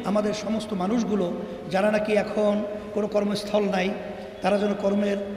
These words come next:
স্থল পায় এবং বিভিন্ন সুন্দর পরিবেশ, দেশ উন্নয়ন হয়, এ ব্যাপারে আপনাদেরকে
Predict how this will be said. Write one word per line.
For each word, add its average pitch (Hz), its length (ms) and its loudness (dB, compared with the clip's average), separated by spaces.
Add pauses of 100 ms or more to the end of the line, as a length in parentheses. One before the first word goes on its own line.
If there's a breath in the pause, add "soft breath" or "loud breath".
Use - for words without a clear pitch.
(260)
স্থল 208 240 2 (100)
পায় 165 320 4 (380)
এবং 196 140 2 (120)
বিভিন্ন 208 260 2
সুন্দর 202 380 2 (100)
পরিবেশ, 190 320 0 (380)
দেশ 185 140 4 (120)
উন্নয়ন 190 400 6
হয়, 180 300 6 (320 loud breath)
এ 190 60 2
ব্যাপারে 208 280 2
আপনাদেরকে 190 480 0